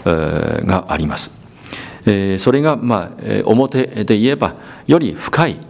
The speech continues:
えー、ところの原因というのは、お互いに対する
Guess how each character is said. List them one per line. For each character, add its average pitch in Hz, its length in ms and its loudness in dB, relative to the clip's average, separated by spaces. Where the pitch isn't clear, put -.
え 78 180 -4
ー、 78 40 -6
と - 100 -8
こ - 120 2
ろ 156 60 2
の 156 140 0
原 82 140 -4
因 80 340 -4
と 98 80 4
い 101 60 4
う - 20 0
の 139 100 2
は、 107 140 -2
お 175 100 2
互 127 300 -2
い - 20 -4
に 131 340 -4
対 110 280 0
す 165 160 -4
る 117 140 2